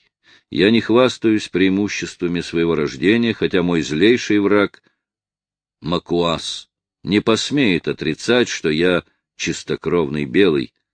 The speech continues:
ответил охотник, с тайным удовлетворением разглядывая свою потемневшую, жилистую, костлявую руку.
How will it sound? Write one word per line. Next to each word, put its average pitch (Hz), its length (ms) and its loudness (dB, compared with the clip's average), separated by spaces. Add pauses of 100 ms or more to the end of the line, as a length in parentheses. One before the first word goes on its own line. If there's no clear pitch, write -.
(300)
ответил 71 420 -2
охотник, 110 420 -2 (260)
с - 180 -12
тайным 120 520 0
удовлетворением 98 840 0
разглядывая 78 680 -2
свою 71 320 -4
потемневшую, 69 840 -6
жилистую, 71 560 -8
костлявую 65 520 -8
руку. - 280 -10